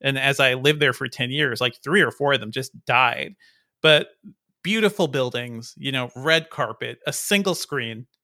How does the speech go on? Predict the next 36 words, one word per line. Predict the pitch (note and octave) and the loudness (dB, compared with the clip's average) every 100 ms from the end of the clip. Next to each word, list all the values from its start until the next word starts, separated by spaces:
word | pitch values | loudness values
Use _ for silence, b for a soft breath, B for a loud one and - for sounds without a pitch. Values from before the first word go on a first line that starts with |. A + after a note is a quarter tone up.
| - | -6
showing, | - D#3+ D3 C#3 C3+ | 2 4 6 4 4
like, | B2+ B2+ - | 2 0 0
a, | D3 D#3+ | 0 2
a | |
single | C3+ - E3 D#3 | 0 0 0 0
schedule | - D3+ C3+ B2+ | 0 0 0 -2
of | A#2+ | -4
things, | B2+ B2 | -6 -4
and | D#3 D#3+ | -4 -2
they're | F#3+ | 0
not | G3+ G#3 | 2 2
open | G#3 F3+ | 2 2
all | D3+ | 0
the | D3 | -2
time, | - C#3 C#3 C#3 | 0 4 4 4
and | C#3 C3+ B B B | 0 -2 B B B
it's | - | 2
a | F3 | 6
little | F3+ F3+ | 8 8
more | D#3 | 6
expensive | C#3+ - C3 B2+ B2+ | 4 2 0 0 -2
than | B2 | -2
normal, | B2 D3+ B2+ G#2+ | 2 2 0 0
but | - B2 - b b - | 2 2 0 b b -4
you | D3 | 2
go | C#3+ D#3+ | 6 6
there | C#3+ C3+ B2+ | 8 4 4
and | B2+ | 2
it's | B2+ A#2+ | 0 -2
an | A#2+ | -8
experience. | - - C#3 A#2+ A#2 A#2 - | -4 2 2 4 0 -4 -6
Um, | C#3 C3 B2 | -2 -2 -2
I | B2 | -2
saw | C3+ D#3 D3+ C#3+ | 0 4 6 4
the, | C3 C3 C3 - C#3+ | 4 2 0 -4 -6
what, | C3+ B2 | -4 -4